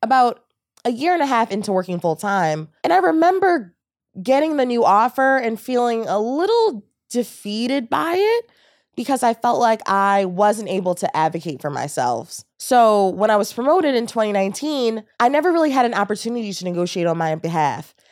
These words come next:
Everything was done behind closed doors between my manager and H R. And, you know, everyone assured me that,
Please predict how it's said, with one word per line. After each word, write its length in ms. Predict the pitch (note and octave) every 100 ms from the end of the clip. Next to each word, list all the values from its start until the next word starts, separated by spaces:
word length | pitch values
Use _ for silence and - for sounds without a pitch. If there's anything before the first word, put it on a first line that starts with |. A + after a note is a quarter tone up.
| _
Everything 340 | B3 C#4+ D#4+
was 220 | D4 A#3 E3
done 260 | G3 G3+
behind 380 | G3 F#3 F#3+ F#3
closed 320 | G3 F3+ F3
doors 320 | B3+ C4 B3+
between 320 | G#3+ - F#3+ F3+
my 120 | E3
manager 460 | G#3+ C4+ B3 A3+
and 100 | G#3 D#3
H 240 | E3+ F#3+
R. 420 | G#3 G#3+ G#3+ A3 -
And, 140 | A3 B3
you 80 | A#3
know, 140 | F#3
everyone 300 | C4+ F4+ E4+
assured 340 | B3+ - B3 A3+
me 200 | G3 E3
that, 240 | E3 C#3+